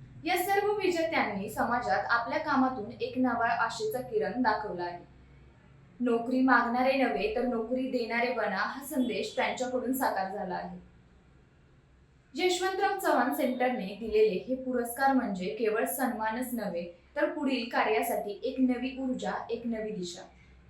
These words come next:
आजचे हे यशस्वी युवक म्हणजे महाराष्ट्राच्या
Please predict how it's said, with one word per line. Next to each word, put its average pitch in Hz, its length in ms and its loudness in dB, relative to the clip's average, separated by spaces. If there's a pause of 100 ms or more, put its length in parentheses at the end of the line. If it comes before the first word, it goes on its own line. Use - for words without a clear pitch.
(540)
आजचे 185 280 -2
हे 220 300 -2
यशस्वी 220 440 -6
युवक 220 320 -2
म्हणजे 220 460 -2
महाराष्ट्राच्या 208 680 -2